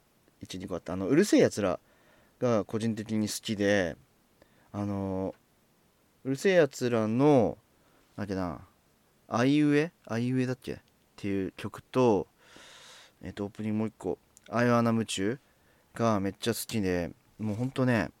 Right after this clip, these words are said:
メンヘラ女って感じ。<laughs> で、えっと、あいうえの方が、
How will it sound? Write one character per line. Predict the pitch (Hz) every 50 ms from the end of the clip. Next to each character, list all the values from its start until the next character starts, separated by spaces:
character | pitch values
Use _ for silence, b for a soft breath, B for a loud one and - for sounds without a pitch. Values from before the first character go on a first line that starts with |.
| _ 107
メ | 107 120 123
ン | 127
ヘ | 135 131
ラ | 127 120 117
女 | 120 117 104 90
っ | 80
て | - - 85
感 | 87 82 78
じ。 | 73 76 - - _ _ _ -
<laughs> | 151 - - - - - _ _ _ _ _ _ _ _ _ - - - 220 - - - -
で、 | 147 165 175 151 110 85 - B B B B B
え | - 117
っ | 107 - -
と、 | - 120 117 117 113 113 110 110 110 - - -
あ | 117 131 147
い | 160 170 175
う | - -
え | 151 165 170 170
の | 165 170 160
方 | 135 - - 180 160 120 98
が、 | 90 98 101 101 101 98 90 73 -